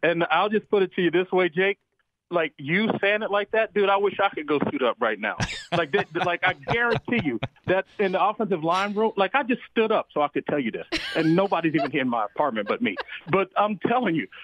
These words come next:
that those dudes in the offensive line room are going, "Bring that shit on. We want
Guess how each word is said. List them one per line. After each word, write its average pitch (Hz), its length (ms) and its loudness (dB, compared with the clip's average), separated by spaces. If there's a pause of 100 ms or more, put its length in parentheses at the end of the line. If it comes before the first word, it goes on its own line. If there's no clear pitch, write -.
(120)
that 180 260 2
those 220 340 2
dudes 208 380 0 (260)
in 185 200 0
the 160 200 2
offensive 170 460 -2
line 170 240 2
room 185 220 0
are 156 40 0
going, 151 320 2 (220)
"Bring 185 460 0
that 160 240 2 (120)
shit 147 300 0
on. 127 320 0 (100)
We 165 140 2
want 165 320 2